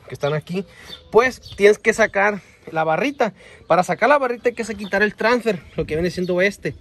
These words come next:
Este es el transfer o la caja de doble tracción, como ustedes la conozcan. La sacas, lleva un pasador, pilrón, lo sacas y ya sale la, ay,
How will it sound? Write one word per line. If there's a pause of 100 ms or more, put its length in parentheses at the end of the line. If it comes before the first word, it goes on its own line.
(260)
Este
es
el
transfer (260)
o
la
caja
de
doble
tracción, (160)
como
ustedes
la
conozcan. (380)
La
sacas,
lleva
un
pasador, (180)
pilrón,
lo
sacas (280)
y
ya
sale
la,
ay,